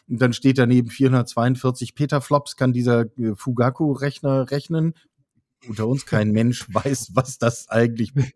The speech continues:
wirklich bedeutet. Und dann sehe ich, klicke ich weiter und sag, „Jetzt hier Quantencomputer in China und, äh, der neueste ist hundert Billionen Mal schneller.“ Da stehe ich genauso ratlos wie der Ochs vorm Berg, weil, äh, weder kann sich irgendein Mensch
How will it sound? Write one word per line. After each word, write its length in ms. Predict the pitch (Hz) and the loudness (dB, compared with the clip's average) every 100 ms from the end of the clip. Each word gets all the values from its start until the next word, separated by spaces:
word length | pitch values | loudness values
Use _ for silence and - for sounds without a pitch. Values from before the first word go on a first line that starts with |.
| - - - | -20 -16 0
wirklich 460 | 135 180 170 131 | 4 4 4 2
bedeutet. 440 | 131 143 196 - - - 143 | 6 6 6 4 0 -14 -8
Und 160 | - 165 | 0 4
dann 160 | 170 151 | 4 6
sehe 180 | 170 | 4
ich, 140 | 180 175 | 4 2
klicke 240 | 185 185 | 0 0
ich 100 | 123 | 0
weiter 300 | 120 165 185 | 2 2 2
und 80 | 151 | 0
sag, 200 | 156 139 | 0 0
„Jetzt 280 | 160 170 - | 0 -2 -2
hier 180 | 190 175 | -2 0
Quantencomputer 800 | 165 160 147 160 143 165 165 143 | -2 -6 -4 -6 -4 -4 -2 -2
in 140 | 139 | -4
China 340 | - 180 160 | -4 -2 -2
und, 340 | 131 139 139 - | 0 -2 -2 2
äh, 160 | 135 | 0
der 180 | 120 131 | 2 2
neueste 360 | 139 156 170 120 | 2 2 -2 -4
ist 300 | 127 - - | -8 -6 0
hundert 360 | 240 220 214 | 4 4 2
Billionen 600 | 202 190 165 180 175 165 | 2 2 4 2 2 2
Mal 320 | 147 139 147 139 | 2 4 2 0
schneller.“ 420 | 127 120 80 - _ _ _ _ _ _ _ _ _ _ 139 | 0 0 0 -8 _ _ _ _ _ _ _ _ _ _ -6
Da 120 | 127 | -4
stehe 160 | 123 147 | -2 -2
ich 60 | 135 | 0
genauso 300 | 131 160 143 | 2 2 0
ratlos 500 | 131 143 156 139 139 | 0 0 -2 -2 0
wie 80 | |
der 140 | 139 131 | 2 2
Ochs 180 | 135 - | 0 -4
vorm 220 | 135 117 | -2 2
Berg, 280 | 135 175 127 | 2 0 2
weil, 200 | 123 135 | 2 0
äh, 320 | 120 113 110 | -2 -4 -2
weder 320 | 123 147 135 | 0 2 0
kann 240 | - 135 | 0 -2
sich 160 | 127 107 | -2 -2
irgendein 320 | 131 135 113 | -4 -2 -2
Mensch 360 | 117 123 123 | -2 -2 -4